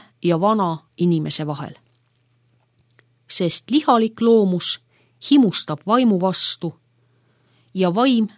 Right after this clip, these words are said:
lihaliku vastu. Need on teineteise vastased. Galaatia viis seitseteist. Peame olema selleks lahinguks ette valmistatud.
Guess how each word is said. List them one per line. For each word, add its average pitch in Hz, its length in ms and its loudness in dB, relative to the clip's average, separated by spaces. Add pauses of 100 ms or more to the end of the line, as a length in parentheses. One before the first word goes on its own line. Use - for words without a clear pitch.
(120)
lihaliku 175 540 -2
vastu. 160 500 -4 (1200)
Need 269 260 4
on 190 220 -2 (140)
teineteise 185 580 0
vastased. - 580 -6 (1200)
Galaatia 202 680 -2 (580)
viis 214 420 -4 (180)
seitseteist. 170 760 -6 (1600)
Peame 247 320 4
olema 277 360 4
selleks - 420 -2
lahinguks 233 580 -2
ette 196 300 -6
valmistatud. 156 800 -6